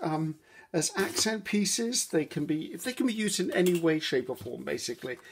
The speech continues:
Anything that you're gonna stick, um, let's do that. I want something else on that's gonna just lighten the colour up a little bit.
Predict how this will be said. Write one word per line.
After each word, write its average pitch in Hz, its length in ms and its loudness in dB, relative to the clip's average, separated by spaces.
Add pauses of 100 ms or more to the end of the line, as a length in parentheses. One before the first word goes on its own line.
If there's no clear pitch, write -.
(300)
Anything 226 480 4
that 190 120 0
you're 180 280 6
gonna 165 260 4
stick, - 560 0 (880)
um, 151 420 2 (760)
let's - 340 -12
do 120 280 -8 (280)
that. 139 460 -6 (680)
I 165 60 -8
want 170 180 -4
something - 380 -2
else 90 360 -4
on 123 180 -4
that's - 240 -6
gonna 135 240 -8
just - 320 -6
lighten 151 540 -6
the 135 100 -4
colour 147 340 -6
up - 140 -16
a - 60 -4
little 147 520 -6
bit. - 360 -8